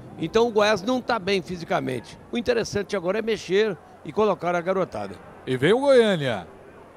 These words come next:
Speaker 2: Gustavo, vinte e cinco. Anthony faz o corte.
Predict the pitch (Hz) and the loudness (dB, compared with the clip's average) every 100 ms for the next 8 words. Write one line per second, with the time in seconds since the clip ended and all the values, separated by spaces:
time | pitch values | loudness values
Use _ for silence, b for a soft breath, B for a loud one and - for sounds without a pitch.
0 | - - - - - - 180 214 196 240 | -20 -20 -20 -20 -20 -8 -4 -4 -4 -6
1 | - 233 233 185 156 113 82 - - 120 | -4 -2 -4 -2 0 0 -2 -12 -8 0
2 | 190 262 262 220 139 87 - - 147 160 | 0 2 4 6 4 -2 -12 -14 -8 -6
3 | 170 208 214 175 151 110 | 0 2 2 0 -2 -4